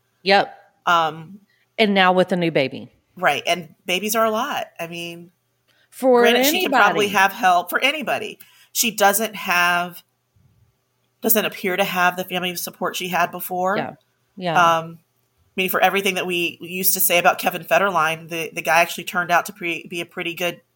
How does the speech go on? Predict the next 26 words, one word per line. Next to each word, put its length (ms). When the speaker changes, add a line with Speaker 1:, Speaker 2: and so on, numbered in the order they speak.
Speaker 2:
dad. 520
Speaker 1:
<laughs> 40
He 180
Speaker 2:
So, 80
Speaker 1:
ended 120
Speaker 2:
I 60
Speaker 1:
up 60
being 280
Speaker 2:
mean, 80
Speaker 1:
the 80
stable 340
Speaker 2:
he 60
Speaker 1:
one 100
Speaker 2:
been 60
Speaker 1:
of 80
the 60
Speaker 2:
the 60
stable 360
Speaker 1:
bunch. 80
Speaker 2:
one, 140
right? 180
Like, 200
everyone 320
Speaker 1:
Right. 60
Speaker 2:
was 120
like, 200